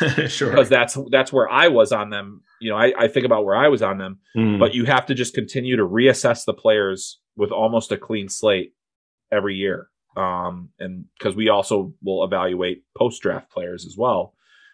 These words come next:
Speaker 2: Um, and that's one thing that I've learned is focus way less on the numbers that they were drafted at,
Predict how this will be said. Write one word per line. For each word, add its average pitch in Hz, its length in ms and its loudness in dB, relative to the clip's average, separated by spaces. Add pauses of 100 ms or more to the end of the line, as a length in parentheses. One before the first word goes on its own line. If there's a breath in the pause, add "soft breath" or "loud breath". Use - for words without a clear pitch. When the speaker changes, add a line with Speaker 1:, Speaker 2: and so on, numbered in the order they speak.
(120 soft breath)
Speaker 2:
Um, 90 360 -8
and 92 100 -8
that's 98 240 -4
one 104 200 -2
thing 104 160 -4
that 98 80 0
I've 95 160 4
learned 101 280 0
is 90 240 -6 (260 soft breath)
focus - 420 0
way 104 200 4
less 113 280 4
on 107 100 -2
the 107 60 -6
numbers 101 340 -2
that 101 80 -12
they 92 80 -4
were 92 100 -2
drafted 101 380 -2
at, 90 240 -4